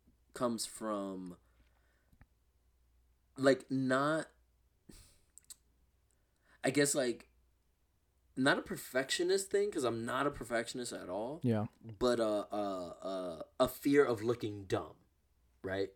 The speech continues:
Speaker 2: Mm-hmm. I request elaboration.
Speaker 1: But I, so I was able to witness a lot of people doing their thing
Speaker 2: Mm-hmm.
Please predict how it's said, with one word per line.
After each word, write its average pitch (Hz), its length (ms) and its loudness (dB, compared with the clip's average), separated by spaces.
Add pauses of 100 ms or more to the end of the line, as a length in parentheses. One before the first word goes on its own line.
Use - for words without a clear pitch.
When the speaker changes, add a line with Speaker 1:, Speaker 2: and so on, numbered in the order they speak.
Speaker 2:
Mm-hmm. 117 280 4 (840)
I - 40 -4
request - 460 -8
elaboration. 117 800 -8 (240)
Speaker 1:
But 127 240 2 (100)
I, 135 160 2 (120)
so 127 280 4
I - 100 6
was 120 280 2
able 151 340 4
to 127 220 -4
witness 107 760 2
a 95 60 -2
lot 107 340 2
of 117 100 -6
people 95 800 -2 (420)
doing 135 380 2
their 113 180 10
thing 123 500 2 (100)
Speaker 2:
Mm-hmm. 131 320 8